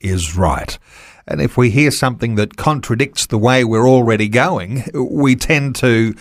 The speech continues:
not want to hear that. And as you say, we tend to want to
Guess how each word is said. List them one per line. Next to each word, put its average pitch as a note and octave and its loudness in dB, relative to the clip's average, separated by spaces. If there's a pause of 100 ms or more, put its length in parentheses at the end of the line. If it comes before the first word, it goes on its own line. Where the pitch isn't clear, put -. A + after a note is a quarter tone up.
(200)
not C3+ 2
want B2 2
to A#2 0
hear E3+ 2
that. - -8
And C#3 -4
as A2+ 2
you E3+ 4
say, C3+ -6
we B2 4
tend B2+ -2
to A#2+ 0
want A#2+ -4
to A#2+ 0